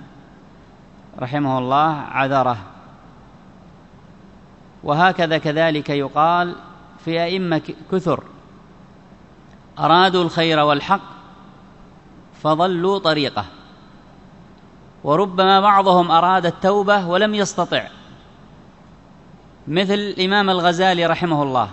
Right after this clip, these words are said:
اشتغل بعلم الكلام فترة من الزمن، وفي آخر حياته تاب ورجع، لكن لن تكون توبته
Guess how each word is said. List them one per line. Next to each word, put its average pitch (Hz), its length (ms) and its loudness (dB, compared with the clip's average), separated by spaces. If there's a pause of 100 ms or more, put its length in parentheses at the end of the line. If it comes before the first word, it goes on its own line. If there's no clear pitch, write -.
(1040)
اشتغل 185 500 0
بعلم 175 340 -2
الكلام 165 560 0
فترة 175 480 0
من 147 200 0
الزمن، 127 420 -2 (2250)
وفي 139 280 0
آخر 180 400 4
حياته 196 800 2
تاب 190 280 4
ورجع، 147 480 2 (1300)
لكن 151 500 -2 (2000)
لن 185 260 -4
تكون 170 460 -2
توبته 156 720 -2